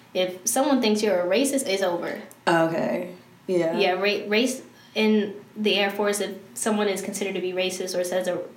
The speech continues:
Speaker 1: racial comment, stereotyping, prejudice, anything like that, for some reason they,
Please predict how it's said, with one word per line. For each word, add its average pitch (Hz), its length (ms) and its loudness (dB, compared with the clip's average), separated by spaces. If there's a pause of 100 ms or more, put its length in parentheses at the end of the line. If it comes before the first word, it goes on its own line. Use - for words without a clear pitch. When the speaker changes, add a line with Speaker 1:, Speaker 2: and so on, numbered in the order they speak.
(340)
Speaker 1:
racial 196 340 -2
comment, 185 460 -4
stereotyping, 180 840 -2 (300)
prejudice, 196 400 0
anything 214 260 2
like 185 200 -2
that, 190 340 0 (840)
for 208 100 0
some 214 180 2
reason 185 260 0
they, 180 460 0